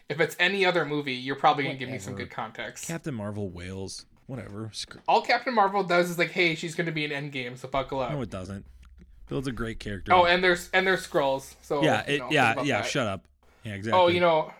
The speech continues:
Speaker 1: you remember how? Hey, you wanna see how? You wanna see how <laughs> Nick Fury gets his eye cut out? Cat.
Speaker 2: That was stu-, that was stupid. I'll agree. That, that was stupid.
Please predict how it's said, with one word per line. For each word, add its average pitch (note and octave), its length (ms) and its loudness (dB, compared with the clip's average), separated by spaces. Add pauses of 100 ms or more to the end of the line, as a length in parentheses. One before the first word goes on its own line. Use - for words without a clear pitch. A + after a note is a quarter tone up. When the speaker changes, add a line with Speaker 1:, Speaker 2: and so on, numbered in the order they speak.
Speaker 1:
you F#3+ 120 2
remember G#3+ 300 6
how? A3 180 6
Hey, A3 380 4
you G#3 160 6
wanna G#3+ 160 8
see A3+ 180 -4
how? G#3+ 340 6 (160)
You G#3+ 140 4
wanna A3 220 8
see A3+ 320 -4 (120)
how G3+ 220 8 (140)
<laughs> - 140 -20
Nick A3+ 200 -4
Fury G3+ 240 2
gets G#3 220 -2
his F3+ 180 -6
eye E3 160 6
cut G3+ 180 0
out? G3+ 240 0 (240)
Cat. D3+ 300 2
Speaker 2:
That C#3 160 4
was C3 160 -2
stu-, A2 160 -2 (120)
that D3+ 180 6
was D3 120 0
stupid. F2 380 -4 (120)
I'll A2 140 0
agree. F2+ 280 -8
That, G2 160 -8
that C3+ 120 -2
was G#2+ 120 -10
stupid. - 280 -14